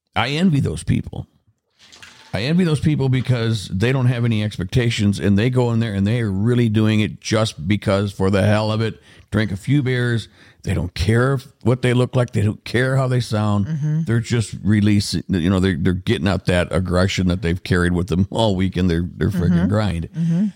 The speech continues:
Speaker 1: Now, we're in the next one. We're in the next one where we do it for our living,
Speaker 2: Uh-huh.
Speaker 1: beating our brains out, always under pressure, um, because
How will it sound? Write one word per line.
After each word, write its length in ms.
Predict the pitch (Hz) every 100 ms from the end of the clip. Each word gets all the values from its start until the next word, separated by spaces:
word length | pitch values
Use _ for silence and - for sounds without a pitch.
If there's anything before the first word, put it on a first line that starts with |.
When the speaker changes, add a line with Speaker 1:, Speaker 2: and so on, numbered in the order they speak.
| _ _ _ -
Speaker 1:
Now, 420 | 123 107 101 - _ 98 - _ _ _ _ _ _ _
we're 240 | 127 160
in 80 | 143
the 100 | 110
next 380 | 113 131 113 -
one. 260 | 69 52 - _ -
We're 360 | 101 131 135
in 120 | 135
the 80 | 120
next 240 | 117 110 110
one 180 | 107
where 400 | 104 104 101 98 - _ _ _ _ _ _ _ _ _
we 140 | 117
do 360 | 113 98 135 143
it 100 | 117
for 160 | - 104
our 120 | 95
living, 520 | 95 90 90 104 110 - 165
Speaker 2:
Uh-huh. 300 | 151 156 196 - _ _ _ _ _ _ _ _ _ _ -
Speaker 1:
beating 300 | 87 151 143
our 120 | 120
brains 320 | 101 98 95 101
out, 300 | 98 90 -
always 340 | - 127 147 117
under 220 | 110 95
pressure, 580 | 120 90 92 87 87 87 _ _ _ _ _ _ _ -
um, 680 | 101 98 98 95 101 90 - _ _ _ _ _ _ _ _ _ 92
because 800 | 92 85 104 98 95 92 -